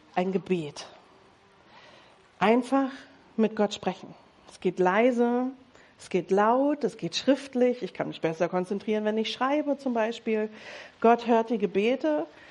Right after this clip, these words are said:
Und selbst wenn wir unsere Worte komisch finden, Gott versteht euch, seid euch sicher. Er spricht alle Sprachen. Oder kommt in den Gottesdienst. Sonntags hier zum Beispiel, siebzehn Uhr.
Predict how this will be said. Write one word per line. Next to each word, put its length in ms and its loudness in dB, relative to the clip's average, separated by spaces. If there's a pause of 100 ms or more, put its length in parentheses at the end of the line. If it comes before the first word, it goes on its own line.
(180)
Und 120 2
selbst 380 4
wenn 240 2
wir 200 6
unsere 280 -2
Worte 260 2
komisch 440 2
finden, 500 0 (680)
Gott 220 2
versteht 440 -4
euch, 220 -6
seid 300 0
euch 180 -6
sicher. 300 -12 (560)
Er 80 0
spricht 380 0
alle 200 -2
Sprachen. 480 -14 (1900)
Oder 340 6
kommt 540 4 (260)
in 120 6
den 120 6
Gottesdienst. 760 -6 (440)
Sonntags 560 2
hier 260 2
zum 180 -2
Beispiel, 420 0
siebzehn 480 -2
Uhr. 320 -2